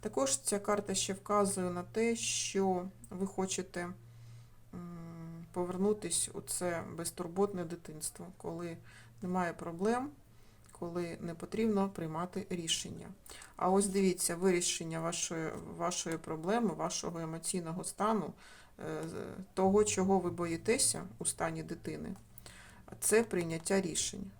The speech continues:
Е, туз, е, мечів вказує на те, що для покращення вашого емоційного стану вам все-таки ж потрібно приймати рішення, серйозні, дорослі рішення.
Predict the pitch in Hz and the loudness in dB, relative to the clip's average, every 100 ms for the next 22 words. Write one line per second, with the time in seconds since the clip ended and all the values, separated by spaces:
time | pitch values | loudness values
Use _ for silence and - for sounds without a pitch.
0 | - 160 165 165 - 208 202 - - 160 | -10 -8 -8 -6 2 2 4 0 -2 -6
1 | 160 156 156 156 170 - - - 170 175 | -6 -6 -8 -10 -14 -20 -20 -10 -8 -2
2 | - 277 285 - - 180 185 180 170 175 | 0 0 -6 -12 -2 0 2 0 -2 -4
3 | - 247 - - 180 160 - - - - | -2 0 0 0 0 0 -4 -14 -18 -18
4 | - - 170 170 165 196 196 202 208 202 | -18 -14 -10 -10 0 2 4 2 2 4
5 | 196 - 185 170 185 175 - 170 175 165 | 4 0 -2 2 4 4 4 -4 -2 -2
6 | - 175 180 - 175 160 175 165 - 214 | -2 -2 -2 -2 -2 -2 -2 -4 0 2
7 | 240 208 175 180 185 180 180 180 180 - | 4 4 4 2 0 -4 -4 -2 -2 -2
8 | - 190 180 170 185 208 226 233 - - | -2 -2 -2 -4 0 2 2 -2 -18 -6
9 | 180 170 165 170 196 - 220 220 185 190 | -4 -2 0 0 2 0 -2 -2 -2 2
10 | 185 - - 170 - - - - - - | 4 2 0 -6 -8 -12 -16 -18 -18 -14
11 | - - 190 175 180 202 202 208 202 202 | 0 2 4 4 6 6 6 4 2 0
12 | 175 170 170 202 - 196 190 180 175 - | -2 0 2 2 4 2 2 -2 0 0
13 | - 156 165 | 0 -8 -10